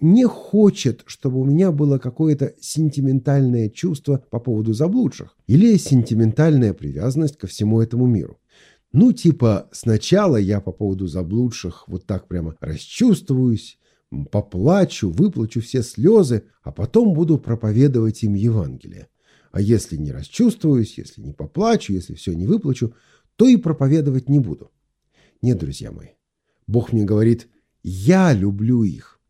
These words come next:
и я хочу, чтобы ты нес им Евангелие. И когда ты будешь нести им Евангелие, то и сам научишься их любить. Но будет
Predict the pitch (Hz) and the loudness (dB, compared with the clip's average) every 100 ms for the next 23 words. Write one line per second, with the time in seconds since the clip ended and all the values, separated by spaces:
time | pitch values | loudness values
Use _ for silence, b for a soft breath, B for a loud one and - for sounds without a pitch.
0 | _ _ b b - 113 101 143 208 - | _ _ b b -4 -4 0 2 2 0
1 | 117 104 - - 233 - 135 110 107 _ | -4 -6 -4 -2 -2 -2 -4 -2 -4 _
2 | - 247 180 113 120 190 190 - 170 156 | 2 2 2 2 2 2 0 0 0 2
3 | 202 220 147 85 50 - _ _ _ _ | 0 2 0 -2 -8 -20 _ _ _ _
4 | b b b - 110 120 147 147 - 254 | b b b -8 -4 0 2 0 2 2
5 | 247 165 127 113 - 123 123 - 120 113 | 4 4 2 0 2 2 0 -2 0 2
6 | 95 104 117 226 247 147 80 53 - _ | 2 0 0 2 2 2 -2 -8 -16 _
7 | _ _ _ _ - 220 240 233 - 214 | _ _ _ _ 2 4 4 2 -2 2
8 | 147 82 - _ - 113 120 170 - 185 | 2 0 -6 _ -2 2 4 2 0 -4
9 | - 208 - 127 117 - 143 202 214 - | -4 -6 -4 -4 -4 -4 -2 0 -2 -4
10 | - _ _ _ _ 135 135 - 113 160 | -8 _ _ _ _ 2 2 -2 -4 2
11 | 262 240 190 | 2 2 0